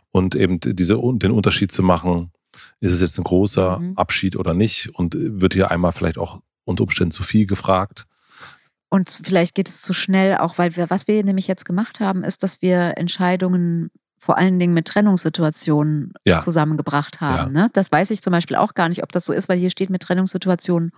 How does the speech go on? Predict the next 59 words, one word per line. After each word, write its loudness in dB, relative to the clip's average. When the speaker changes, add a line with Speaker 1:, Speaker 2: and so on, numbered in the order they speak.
Speaker 2:
und 2
Entscheidungen. 0
Speaker 1:
Ja. -18
Da -20
gibt's 2
ja 4
aber 2
auch 0
genau -2
diese -6
Sachen, -6
ne? -4
Be-, -6
be-, -8
beim 0
Essen. -4
Speaker 2:
Mhm. 0
Speaker 1:
Und 2
„Möchtest -2
du 0
lieber 4
das -2
oder -2
möchtest -4
du -12
lieber 2
das?“ 0
Speaker 2:
Aber 2
das -2
ist -8
ja 2
keine 0
Trennung, -2
wäre 0
dann -2
keine -2
Speaker 1:
Aber -4
das -14
ist 2
eine 0
Speaker 2:
Trennungssituation. 2
Speaker 1:
Entscheidungssituation. -2
Speaker 2:
Genau, 2
ja, 0
Speaker 1:
Ja. 0
Speaker 2:
ja, -2
absolut, -2
Speaker 1:
Genau. -20
Speaker 2:
absolut. -4
Speaker 1:
Und -4
da 4
ist 0
es -2
aber, 0
glaube 2
ich, -6
doch -6
auch -4
relativ -2